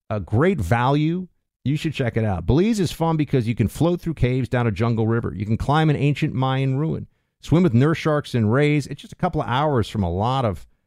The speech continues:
major U S cities like Miami, Atlanta, Dallas, and Houston. You can enjoy rainforest and white sand beaches in the same day. But don't take my word for it. Go check it out. Learn a little bit about this wonderful country. I'm sure you're gonna wanna visit, and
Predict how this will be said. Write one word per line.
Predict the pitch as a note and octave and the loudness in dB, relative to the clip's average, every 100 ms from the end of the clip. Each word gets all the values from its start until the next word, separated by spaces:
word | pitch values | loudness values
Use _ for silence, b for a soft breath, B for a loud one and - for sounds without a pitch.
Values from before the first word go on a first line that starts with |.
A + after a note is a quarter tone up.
| - | 0
major | G#2+ C3+ A#2 | 4 4 4
U | A2+ B2 | 2 2
S | G#2+ | 0
cities | C3+ B2+ F#2+ | 0 -2 -4
like | F#2 | -6
Miami, | F2 G2 B2 A#2 | -4 -2 0 0
Atlanta, | F2+ G#2 A#2 A2 | 2 2 2 0
Dallas, | E2+ G#2+ B2+ B2 - | -2 -2 0 -2 -2
and | F2 | -2
Houston. | C3 C#3 - C#3 - _ _ _ - | -2 -2 -2 -6 -6 _ _ _ -4
You | A2+ | 2
can | |
enjoy | A#2+ G2 A#2+ G#2 | 4 4 4 2
rainforest | F#2+ D3 E3+ - E3+ E3 - | 2 2 0 0 0 0 0
and | A2+ | 0
white | B2+ D3+ - | 0 -2 -2
sand | D3 B2 | 0 2
beaches | C3+ D3 D3+ A#2 | 2 0 -2 0
in | D#3 D#3+ | 2 4
the | D#3 | 2
same | - C#3+ C#3+ C#3+ | 0 -2 0 0
day. | D3 D3+ C3+ F#2+ - | -2 -4 -4 -8 -10
But | A#2 A#2 _ | -8 -8 _
don't | E3 D#3+ | -6 -2
take | - G2 | -2 -2
my | |
word | E2+ E2+ E2 | -2 -4 -2
for | F#2+ | -4
it. | - | -2
Go | F3 | -4
check | - D3+ | -2 -2
it | B2 | 0
out. | G#2 F2+ | 0 2
Learn | G#2+ D#3 | 0 0
a | |
little | C#3 C3 | 0 -2
bit | A2 | 0
about | G#2+ G#2+ G2+ G#2 | 0 0 -2 -4
this | F#2+ - | -6 -2
wonderful | A2+ A2+ G#2 | -2 -2 -2
country. | - G2 G2 | 0 0 0
I'm | F2 | -4
sure | - C#3 C#3 | -6 -4 -2
you're | B2 | -2
gonna | G#2+ | -2
wanna | G2 F#2 | -2 -4
visit, | E2+ G#2+ B2 A#2 | -2 0 0 -2
and | F2 | -4